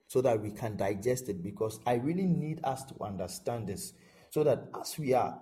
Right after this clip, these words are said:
we are asking God for restoration, we know actually what kind of restoration we are asking from him. So we see here in Genesis one that God starts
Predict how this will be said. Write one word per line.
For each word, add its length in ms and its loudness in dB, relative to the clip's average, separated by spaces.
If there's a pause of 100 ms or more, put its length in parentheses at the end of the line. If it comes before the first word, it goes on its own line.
we 220 -4
are 240 0
asking 600 2
God 340 4
for 140 2
restoration, 840 -4
we 140 -6
know 720 2
actually 540 0
what 340 0 (200)
kind 520 2
of 180 0
restoration 800 -4 (260)
we 140 2
are 140 2 (160)
asking 600 -2
from 320 0
him. 260 -8 (280)
So 360 -2
we 180 -2
see 460 -4
here 340 2
in 260 0
Genesis 540 -2
one 440 -6 (200)
that 480 0
God 460 0 (100)
starts 1080 -2